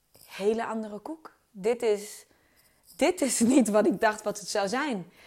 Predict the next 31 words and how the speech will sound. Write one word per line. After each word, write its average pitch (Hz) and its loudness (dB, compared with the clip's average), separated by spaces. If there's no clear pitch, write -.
Die 311 4
vrouwen, 247 0
die, - -4
die 196 -4
negen 262 -2
vrouwen 220 -2
die 180 -2
daar 226 -2
op 247 -4
me 226 -4
afkwamen 196 -6
lopen, 170 -8
waren 202 0
al 214 6
vanaf 214 -4
de 196 -4
buitenkant, 214 2
dus 170 -8
wat 196 -2
ik 202 -10
kon 202 -2
zien, 196 -2
zo - 4
anders 262 2
dan 220 0
wie 240 4
ik 339 2
was. - -6
En 220 0
waren 247 0
duidelijk, 190 0